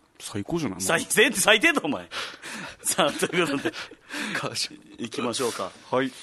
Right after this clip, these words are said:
Speaker 2: はい、えー、一コマ目。えー、めちゃくちゃ風がビューッとふん-、吹いていて、
Speaker 1: うん。
Speaker 2: えー、火事バーバーという文字が出てますね。えー、で、かっこ強い風が吹く様子と。
Speaker 1: うん、うん、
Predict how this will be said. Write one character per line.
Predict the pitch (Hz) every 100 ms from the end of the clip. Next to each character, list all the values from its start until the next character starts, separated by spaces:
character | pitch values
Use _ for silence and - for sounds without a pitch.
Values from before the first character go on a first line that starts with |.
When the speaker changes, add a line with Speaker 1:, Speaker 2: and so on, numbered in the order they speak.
| -
Speaker 2:
は | - 143
い、 | -
え | 117 113
ー、 |
一 | 101 240
コ | 226
マ | 175
目。 | 147 - - _ _ _ _ _ - - - - _
え | - 120 107
ー、 | 101
め | 131
ち | 139
ゃ | 185
く | - 156
ち | -
ゃ | 165
風 | 139 165 160 160
が | 143
ビ | 131 262
ュ | 302 254 180
ー |
ッ |
と | - 135
ふ | 110 135
ん-、 | 139 -
吹 | - 131
い |
て | - 131
い |
て、 | - 202 156
Speaker 1:
う | 117
ん。 | 104 92 - -
Speaker 2:
え | 120 117 110 98 -
ー、 | _
火 | - 180
事 | 196 208
バ | 170 170 151
ー |
バ | 135 139 117
ー |
と | -
い | 104
う | 98
文 | 101
字 | 101 104
が | 98
出 | 98
て |
ま | 101
す | 92 135
ね。 | 165 - - - _ _ -
え | 117
ー、 |
で、 | 113
か | 110 156
っ | 156
こ | 127
強 | 110 - 180 214
い | 165
風 | - 143 127
が | 117
吹 | - -
く | 147 131
様 | 110 98
子 | 104
と。 | 101
Speaker 1:
う |
ん、 | 87 -
う |
ん、 | 90 76 87 78